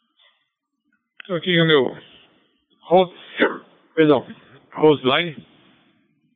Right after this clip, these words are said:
E tá entrando alguma coisa que vai entrar aqui. Mas tá bom. Uma frutinha de leve também nunca acaba aqui, é minha jaca, viu, Sérgio? Com a jaca aqui. É jaca macho.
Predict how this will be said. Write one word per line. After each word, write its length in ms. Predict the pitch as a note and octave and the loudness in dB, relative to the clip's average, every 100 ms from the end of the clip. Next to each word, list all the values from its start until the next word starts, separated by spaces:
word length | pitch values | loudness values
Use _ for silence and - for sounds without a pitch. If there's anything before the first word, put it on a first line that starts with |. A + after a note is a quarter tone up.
| C6+ C6+ _ _ _ _ _ _ _ D#3+ | _ _ _ _ _ _ _ _ _ -14
E 680 | C3 B2+ B2 A#2+ A#2+ A2+ A2+ | -6 -2 0 0 -2 -4 -4
tá 100 | B2+ | -4
entrando 240 | A#2 A#2+ | -2 -2
alguma 240 | A#2+ A#2+ | 0 0
coisa 200 | A2+ B2 - | 0 -2 -4
que 80 | |
vai 100 | B2+ | -10
entrar 220 | A#2+ G#2 G2 | -8 -4 -4
aqui. 240 | - - - _ _ _ _ - | -6 -16 -20 _ _ _ _ -12
Mas 140 | C#3 | -2
tá 100 | F3+ | 0
bom. 180 | A#2+ A#2+ - - _ _ _ _ _ _ _ _ _ _ _ _ _ _ _ _ | 0 -2 -8 -20 _ _ _ _ _ _ _ _ _ _ _ _ _ _ _ _
Uma 140 | C3 | -6
frutinha 400 | - D#3+ C#3 F3 | -2 -4 0 0
de 100 | D3+ | 2
leve 280 | C#3+ D#3+ G3+ | 2 2 0
também 220 | F#3+ D#3+ | -2 -2
nunca 200 | D#3+ D#3+ | 0 -2
acaba 340 | C#3 D3+ D3 C#3 | -4 -2 -4 -4
aqui, 160 | B2+ | -2
é 80 | E3 | -2
minha 260 | F3+ G3 A#2+ | 0 -2 -2
jaca, 340 | B2 A#2+ - | -2 -4 -4
viu, 160 | B2+ C#3 | -2 0
Sérgio? 280 | A#2+ G#2+ F#2+ - - _ _ _ _ _ _ _ _ _ _ | 0 0 -2 -10 -20 _ _ _ _ _ _ _ _ _ _
Com 120 | C3 C#3 | -4 -2
a 160 | A2+ | 0
jaca 300 | G#2+ B2 B2 | 0 0 -2
aqui. 320 | G#2 D#3 E3 - _ _ _ _ _ _ _ _ _ _ _ _ _ _ _ | -4 -4 -6 -8 _ _ _ _ _ _ _ _ _ _ _ _ _ _ _
É 320 | - - B2 | -2 0 0
jaca 320 | A2+ A2+ E3+ F3 | 0 0 0 0
macho. 440 | E3 G2+ - - | 0 -2 -6 -10